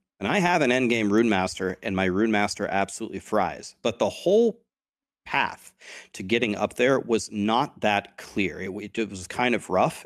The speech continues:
And so I was like, "Well, I can't just make an endgame Rune Master guide and say, 'All right, everybody, well, get to, get, get to eighty and get all this gear, and then you're gonna destroy the game.'"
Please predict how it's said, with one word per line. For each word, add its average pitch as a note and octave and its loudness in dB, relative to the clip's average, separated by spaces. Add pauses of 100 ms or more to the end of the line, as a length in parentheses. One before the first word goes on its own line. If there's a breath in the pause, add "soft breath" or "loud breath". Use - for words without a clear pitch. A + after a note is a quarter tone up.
And A2+ -2
so - 0
I A2 6
was G#2+ -2
like, G#2 0
"Well, A2 4 (300 loud breath)
I A#2+ 2
can't F3+ 2
just - -4
make B2+ 0
an A2+ -2 (120)
endgame C3 4
Rune B2+ 4
Master G#2+ 0
guide G2+ 2
and G#2+ -6
say, A2+ -2
'All B2 4
right, D3 6
everybody, A#2 4
well, A2+ 4 (1000)
get F3+ -2
to, C#3+ -12
get, - -8
get F3 -2
to - -4
eighty C3 0
and A#2+ -2
get A#2 2
all B2 6
this A#2 -2
gear, A#2+ 2 (380 soft breath)
and A2+ 0
then E3 2
you're F3+ 2
gonna A2+ 0
destroy G#2+ -2
the G2 -2
game.'" G#2 -2